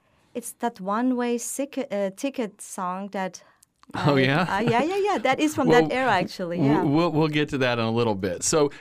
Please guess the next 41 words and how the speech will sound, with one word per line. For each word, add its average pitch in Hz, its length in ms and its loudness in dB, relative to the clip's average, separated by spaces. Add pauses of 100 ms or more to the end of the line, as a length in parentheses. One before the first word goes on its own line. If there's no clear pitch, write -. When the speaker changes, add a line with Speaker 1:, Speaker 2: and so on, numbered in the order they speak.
(100)
Speaker 2:
give 208 140 0
us 311 160 2
the 160 100 0
timeline 131 600 0
here. 98 180 -2
You 117 180 2
were 175 120 2
born 151 280 2
in, 127 200 0
in 110 200 0
New 120 80 0 (140)
York 120 160 0
City. 98 420 0
Were 107 140 2
your 110 220 0
parents 139 680 -2
here 156 760 -2
for, 107 500 0
why 123 300 0
were, 156 260 0
you 127 80 -4
know, 117 100 -4
how 165 240 -2
did, 165 260 -2
how 202 140 0
did 233 160 0
that, 147 220 0 (380)
break 202 240 -2
down 170 260 2
the, 113 320 2 (320)
the 117 180 4
when 127 540 2
was 113 240 4
Speaker 1:
Right. 110 100 2
Speaker 2:
where 104 400 4
and 104 200 -2
why? 90 440 -2 (480)
Speaker 1:
Yeah, 226 220 0
so 233 360 2 (100)
my 214 180 2
mom 254 760 2